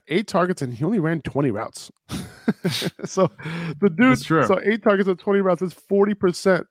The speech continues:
Speaker 1: target rate on his routes. So keep an eye on that because the week before, he also got a bunch of targets.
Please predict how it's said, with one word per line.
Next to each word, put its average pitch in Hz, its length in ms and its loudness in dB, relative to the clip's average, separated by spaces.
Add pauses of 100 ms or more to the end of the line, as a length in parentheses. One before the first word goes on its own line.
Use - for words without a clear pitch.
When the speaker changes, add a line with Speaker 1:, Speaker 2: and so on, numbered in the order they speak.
(160)
Speaker 1:
target 160 300 0
rate 139 340 -2
on 147 140 0
his 135 220 -2
routes. - 400 -2 (280)
So 160 340 2
keep 190 240 -4
an 220 80 2
eye 175 220 0
on 156 180 0
that 147 220 2
because 143 220 -2
the 143 120 -4
week 196 220 -8
before, 156 640 0 (320)
he 180 140 0
also 240 280 2
got 127 160 -2
a 117 40 -4
bunch 117 180 -6
of - 60 -20
targets. - 480 -10